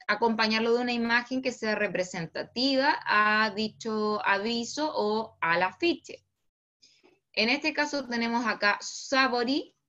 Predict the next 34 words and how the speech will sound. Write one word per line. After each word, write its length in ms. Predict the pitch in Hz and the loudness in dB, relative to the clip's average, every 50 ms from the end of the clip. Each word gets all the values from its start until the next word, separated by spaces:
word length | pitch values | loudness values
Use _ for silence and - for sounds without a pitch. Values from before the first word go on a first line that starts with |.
| _ _ _ _ _ | _ _ _ _ _
que 80 | - 202 | -2 -2
nos 140 | 202 202 196 | 0 0 -2
está 260 | 196 196 - 220 220 | -2 -2 0 0 2
mostrando 640 | 220 214 214 214 - 285 - 220 220 220 220 214 - | 2 2 -2 -4 -6 -4 0 0 2 2 2 2 0
un 240 | - - 202 202 202 | 0 -2 -2 -2 0
helado, 680 | 196 208 247 269 311 339 330 311 302 294 269 269 285 302 | -2 -2 0 0 2 4 6 8 8 6 6 4 4 2
¿cierto? 680 | 294 - - 262 247 240 226 226 - 269 269 311 453 - _ _ _ _ _ _ _ _ _ _ _ _ _ _ _ | 0 -4 -2 0 0 0 0 -4 -2 -2 -2 -2 -2 -6 _ _ _ _ _ _ _ _ _ _ _ _ _ _ _
Que 360 | - 175 180 180 170 170 175 | -4 0 2 4 6 6 6
es 80 | 185 185 | 4 4
de 140 | 185 185 185 | 2 0 0
frambuesa, 760 | - - 247 254 254 262 311 320 302 277 285 277 - - 247 | 2 0 2 2 4 4 4 6 6 6 4 2 -2 -4 -2
es 280 | - - 160 151 - - | -2 -2 -2 -4 -6 -8
mega 580 | 180 202 220 269 381 480 480 427 311 240 220 220 | -6 -2 -2 -2 0 0 -2 0 0 0 0 0
frambuesa, 520 | - 196 196 190 185 185 190 185 233 220 | -2 -4 -4 0 2 2 2 2 0 -2
o 20 | |
sea, 180 | 208 208 185 185 | 0 0 0 0
quiere 200 | 220 208 202 196 | 0 -2 -2 -2
decir 260 | 196 - - 185 - | -4 -4 -8 -10 -6
que 100 | - 185 | -6 -6
tiene 240 | 180 196 180 185 185 | -4 -4 -2 0 2
harta 480 | 233 330 392 339 269 - - - 214 214 | 2 4 4 4 2 0 0 -2 -4 -4
frambuesa, 680 | - 202 196 196 190 196 190 196 190 196 190 - 240 254 | -2 -4 -2 -2 -2 -2 0 0 0 0 -2 -4 -6 -4
¿verdad? 460 | 240 214 202 202 220 247 330 403 - - - - - - - - - - - | -4 -2 -2 2 2 2 2 0 -4 -16 -20 -20 -20 -20 -20 -20 -20 -14 -4
Y 100 | - 277 | 0 2
nos 120 | 294 294 | 2 2
está 160 | 294 294 285 | 0 2 0
invitando 580 | 294 277 269 226 - 247 247 254 247 269 - - | 2 2 2 2 2 2 2 2 0 -2 -2 0
a, 380 | - 220 226 233 233 247 262 - - - _ _ _ _ - - | 2 4 6 6 4 2 0 -6 -14 -20 _ _ _ _ -4 0
a, 580 | - 202 190 190 185 185 185 180 180 180 175 175 | 2 4 6 8 8 8 8 6 6 4 2 0
mm, 460 | 175 165 165 160 156 156 151 151 - - _ _ _ _ _ _ - - | -2 -4 -4 -4 -6 -6 -6 -8 -8 -10 _ _ _ _ _ _ -2 2
a 260 | 160 170 170 - - | 4 4 4 2 2
probar 420 | 185 180 185 208 311 370 370 311 | 2 2 4 6 6 4 4 4
su 220 | 294 - 254 208 - | 0 -6 -8 -8 -4
producto. 640 | 185 180 170 160 151 143 143 - - - - - | 0 0 0 2 0 -2 -2 -4 -12 -12 -12 -12